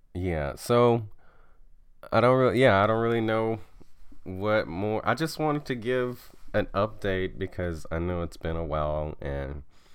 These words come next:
um, I, I'm thinking that I do want to bring on,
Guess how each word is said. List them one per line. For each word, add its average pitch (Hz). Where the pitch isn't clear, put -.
um, 78
I, 95
I'm 107
thinking 101
that 98
I 90
do 87
want 87
to 90
bring 80
on, 78